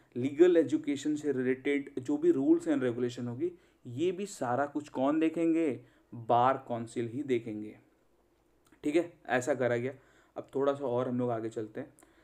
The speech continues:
तो अब हम लोग पढ़ेंगे किसके बारे में? इंडियन बार काउंसिल एक्ट। देखो, रिकमेंडेशन आ गया ना। कौन सा रिकमेंडेशन कब आया था?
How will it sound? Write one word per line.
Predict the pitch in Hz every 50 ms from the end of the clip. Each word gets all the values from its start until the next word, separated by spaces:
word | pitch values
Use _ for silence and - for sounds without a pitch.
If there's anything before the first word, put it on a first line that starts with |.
| _ _ _
तो | - - - -
अब | 135 127 131
हम | 127 135 139
लोग | 147 143 -
पढ़ेंगे | 131 117 117 117 131 135 131
किसके | 127 123 123 135
बारे | 120 120 120 117 120
में? | 120 127 123 - _
इंडियन | 135 131 139 139 143 156 165 170 160
बार | 131 120 120 - - 113 110 113 113 123 135 147 - - _ _ _ _ _ _
काउंसिल | 127 123 117 113 120 117 - - 139 143 151 - - -
एक्ट। | - - - _ _ - _ _ _ _ _ _ _ _ -
देखो, | 156 165 165 160 - - - - 135
रिकमेंडेशन | 135 131 - 170 160 160 156 160 156 156 175 160
आ | 156 151
गया | 147 147 151
ना। | 151 151
कौन | 156 - - - 139 147 147
सा | 147 160
रिकमेंडेशन | 147 147 147 156 151 151 151 147 160 160 143
कब | 123 139 139 147
आया | 151 151 156
था? | 151 156 147 131 120 - -